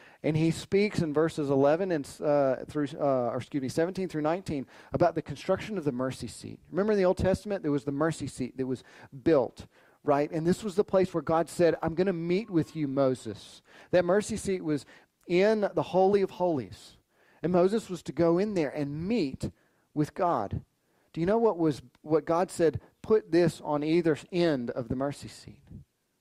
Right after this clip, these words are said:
A cherubim. Right? A cherub, heavenly figure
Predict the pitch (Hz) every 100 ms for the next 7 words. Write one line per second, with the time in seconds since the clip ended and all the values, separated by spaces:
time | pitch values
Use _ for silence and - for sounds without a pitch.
0 | _ - - 208 180 107 - - - _
1 | _ _ _ _ _ _ _ - 147 -
2 | 196 175 110 - 190 226 208 180 - 208
3 | 185 139 131 95